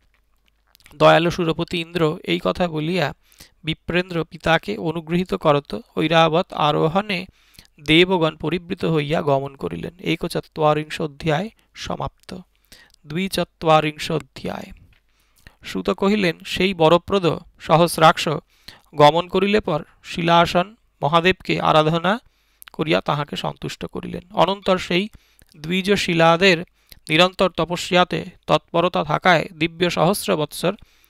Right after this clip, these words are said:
এক ক্ষণের ন্যায় গত হইল। এরূপ একাগ্রতায় তপস্যা করিলেন যে তাহার শরীর বল্মিকে আবৃত হইল, তাহার শরীর আর দেখা যাইল না, কেবল কীটগণ উপরে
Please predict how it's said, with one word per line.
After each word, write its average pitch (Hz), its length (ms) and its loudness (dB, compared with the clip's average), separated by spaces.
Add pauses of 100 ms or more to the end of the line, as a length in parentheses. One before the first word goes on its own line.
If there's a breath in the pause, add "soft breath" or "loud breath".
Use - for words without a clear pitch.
(240 soft breath)
এক 170 260 4
ক্ষণের 151 440 -4 (160)
ন্যায় 147 260 -2
গত 151 260 -2
হইল। 180 440 -8 (440)
এরূপ 185 300 2 (840)
একাগ্রতায় 180 580 -2
তপস্যা 170 480 -6
করিলেন 175 400 -4
যে 156 360 -2 (220)
তাহার 170 260 -2
শরীর 160 520 -2 (120)
বল্মিকে 151 480 0
আবৃত 143 380 -2
হইল, 156 340 -4 (600)
তাহার 170 220 4
শরীর 180 340 -2
আর 160 240 2
দেখা 151 280 -2
যাইল 143 480 -2 (180)
না, - 460 -10 (1400)
কেবল 165 300 2
কীটগণ 170 560 -2 (200)
উপরে 160 340 -4